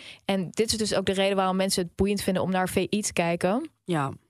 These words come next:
Speaker 1: Omdat zij daar niet mee bezig zijn. Zij zijn dus niet bezig met Twitter. Zij zijn niet bezig met wat boze mensen op Twitter zeggen. Tuurlijk zijn,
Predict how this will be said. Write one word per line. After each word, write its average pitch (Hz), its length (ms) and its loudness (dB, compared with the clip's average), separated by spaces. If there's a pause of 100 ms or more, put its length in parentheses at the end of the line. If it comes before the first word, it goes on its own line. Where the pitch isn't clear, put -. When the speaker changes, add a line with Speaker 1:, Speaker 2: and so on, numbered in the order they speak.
(220)
Speaker 1:
Omdat 196 240 2
zij 214 220 2
daar 202 220 2
niet 220 260 0
mee 190 180 2
bezig 196 380 0
zijn. - 400 -2
Zij 190 240 2
zijn 196 280 0
dus 196 200 0
niet 208 320 -2
bezig 190 500 0
met 175 140 -4
Twitter. 175 440 -2
Zij 175 140 -2
zijn 175 200 -2
niet 202 160 -2
bezig 180 360 0
met 180 140 -4
wat - 280 -2 (260)
boze 196 400 2
mensen 190 360 0
op - 80 -4
Twitter 170 460 -2
zeggen. 156 420 -2
Tuurlijk 185 300 -2
zijn, 175 140 -2